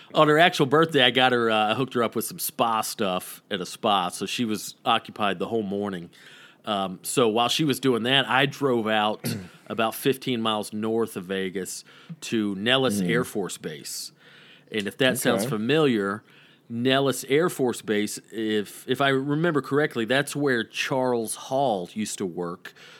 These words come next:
Speaker 1: who is the guy who claimed that he used to work hand in hand with actual aliens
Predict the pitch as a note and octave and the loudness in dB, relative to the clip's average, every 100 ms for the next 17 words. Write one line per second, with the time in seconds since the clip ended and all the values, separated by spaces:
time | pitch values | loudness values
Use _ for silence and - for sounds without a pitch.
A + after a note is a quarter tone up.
0 | - - A#2+ A2+ G#2 - G2 A2+ A#2 A2+ | -14 0 2 2 -2 -8 -6 0 0 2
1 | A2+ A2+ A2 A2 - - _ _ - A#2+ | 0 0 0 -4 -20 -20 _ _ 0 2
2 | A#2 A2 - C3+ B2+ B2+ B2 A#2+ A2+ - | 2 -2 -8 -2 0 2 0 -4 -8 -14
3 | - _ - _ _ A2 A2+ - C3 B2+ | -20 _ -20 _ _ -2 -2 0 0 0
4 | B2 A#2 G#2+ B2 C3 - - C3 B2+ A#2 | -2 -4 -2 0 -2 -6 -2 0 0 -2
5 | G2+ C3 C#3 B2+ A2+ G#2+ A2 A2+ A2+ G2 | -2 -2 0 0 -2 -6 -4 2 2 0
6 | - - B2 B2+ - B2 A2+ - B2 C3 | -10 -2 0 0 -4 -2 -2 0 2 2
7 | F#2+ D#2+ D#2 D#2+ - | -2 -8 -14 -14 -16